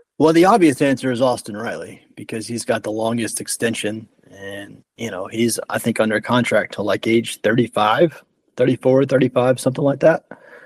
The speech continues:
So you're, you know, you're one more kind of small contract on top of that away from probably being at the end of his career. So that's the easy answer. I think I would probably pick Acuna because I don't think there's any chance,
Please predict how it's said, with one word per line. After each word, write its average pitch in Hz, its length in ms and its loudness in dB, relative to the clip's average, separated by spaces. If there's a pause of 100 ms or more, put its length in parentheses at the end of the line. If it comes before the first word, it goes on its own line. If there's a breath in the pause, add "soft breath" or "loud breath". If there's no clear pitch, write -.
(380 loud breath)
So 127 200 4
you're, 127 260 4
you 135 180 2
know, 107 120 2
you're 117 200 2
one 135 260 4
more 131 220 6
kind 127 220 -2
of 117 80 -4
small 123 340 2
contract 120 480 0
on 101 80 -2
top 127 240 0
of 104 60 -4
that 101 120 4
away 107 200 -2
from 107 180 -10
probably 127 240 4
being 113 220 0
at 110 80 -10
the 113 100 -6
end 113 100 2
of 104 80 -4
his 110 160 -10
career. 104 380 -10
So - 140 -8
that's 175 220 4
the 131 120 4
easy 113 420 0
answer. - 360 -12 (840 soft breath)
I 127 120 0
think 226 200 2
I 196 100 4
would 143 160 4
probably 151 320 2
pick 156 220 -4
Acuna 151 560 0 (360)
because 117 500 -2
I 123 140 -2
don't 127 180 2
think 127 160 0
there's 117 180 2
any 123 200 4
chance, 120 640 -2